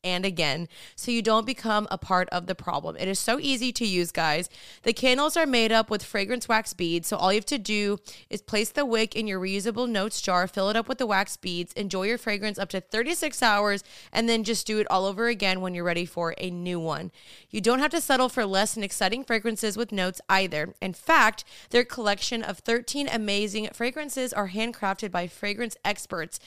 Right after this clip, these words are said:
at their home base in South Carolina, and they are to die for. Y'all, I have one burning recently, and I have been loving burning the Santal and Atlas Cedar scent. It's woodsy, calming, smells just like some of the bougiest fragrances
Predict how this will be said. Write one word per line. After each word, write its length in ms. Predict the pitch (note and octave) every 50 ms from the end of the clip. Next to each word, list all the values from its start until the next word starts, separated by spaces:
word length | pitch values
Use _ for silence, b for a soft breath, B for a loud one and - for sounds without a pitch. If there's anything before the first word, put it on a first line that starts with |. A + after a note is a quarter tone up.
| B B B B
at 140 | - G#3
their 160 | G3+ G#3+ G#3 F#3+
home 280 | F#3 A#3 B3 C4 C4
base 280 | G#3+ G#3+ G3 G3+ G3 -
in 80 | G3
South 240 | F3+ - F#3+ F#3 -
Carolina, 480 | - B3+ B3 A3+ G#3+ G3 F#3+ F#3+ G3 -
and 280 | - G3+ G3 G3 F#3+ E3+
they 240 | F#3 F3 F3+ F#3 -
are 180 | - F3 F3+ F3+
to 200 | - - G3+ E3+
die 180 | D#3 D#3 -
for. 400 | F3 - - F3 D3 - - D#3+ B B B B B B B B
Y'all, 240 | B A3 G#3 F3 - -
I 60 | F#3+
have 180 | F#3 A#3 C4 B3+
one 140 | D#4+ D#4
burning 400 | C4 C#4 B3+ B3+ C4 C4 C4 B3+
recently, 520 | A3 A3 A#3 - - A#3 G3+ G#3 G#3+ G#3+ G#3
and 160 | - G#3+ G3+
I 80 | F#3+ G3
have 160 | G#3+ A3+ G3
been 220 | G#3+ G#3+ G#3 G#3 -
loving 680 | - G3 G3 G3 G3 G3 G3+ G3+ F#3 A3+ A3 A3 A3 G#3+
burning 420 | G3 G3+ F#3+ F#3+ F#3+ F#3+ F#3 F#3+
the 80 | F3+ F#3
Santal 540 | F3+ - G#3+ G#3+ A3 A3 - - G#3+ F#3+ G3
and 240 | E3 - F#3+ F3 - -
Atlas 340 | F#3 F3+ D3+ F3+ G3+ G#3+ -
Cedar 320 | - - G3+ F#3+ G3 A#3
scent. 420 | B3+ - - F3+ E3 E3 F3 - - B B B B B
It's 220 | B - G3 D#3+ F3
woodsy, 480 | F3+ A#3 C#4+ C#4 G#3+ A3 C#4 C4+ C4+
calming, 540 | B3 - G#3+ A3+ A3 G#3+ A3 A3 G#3+ G#3+ G#3+ -
smells 440 | - - - G#3+ G#3 G3+ G#3 A3
just 220 | - - - - -
like 140 | A#3+ A3 -
some 180 | - A3+ G#3
of 80 | G3+ F#3+
the 80 | F#3+
bougiest 800 | F#3 D#3 D3 - - G3+ G#3 A#3 C4 C#4+ B3+ A3+ C#4 C#4+ D4 -
fragrances 540 | - A#3 G#3+ A3 A3+ G#3 G3 - A3 G#3 F#3+